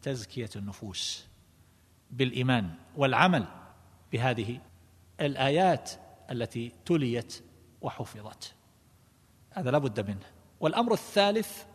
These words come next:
وهو الفقه في الدين، يتفقهون ويتعلمون، وبهذا يحصل الكمال. إذن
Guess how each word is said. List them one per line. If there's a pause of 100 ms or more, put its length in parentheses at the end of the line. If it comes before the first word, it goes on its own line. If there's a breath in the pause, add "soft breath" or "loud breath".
(200)
وهو
الفقه
في
الدين، (580 soft breath)
يتفقهون
ويتعلمون، (800)
وبهذا
يحصل (280)
الكمال. (920)
إذن